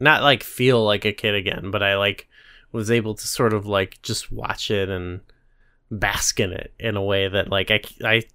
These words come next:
can't even really sometimes when watching, like, the anime,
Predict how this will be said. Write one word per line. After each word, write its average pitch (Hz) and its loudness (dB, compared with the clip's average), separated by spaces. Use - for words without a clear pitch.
can't 196 6
even 104 4
really 101 2
sometimes 98 -2
when 98 -2
watching, 95 -2
like, 101 0
the 107 -2
anime, 98 0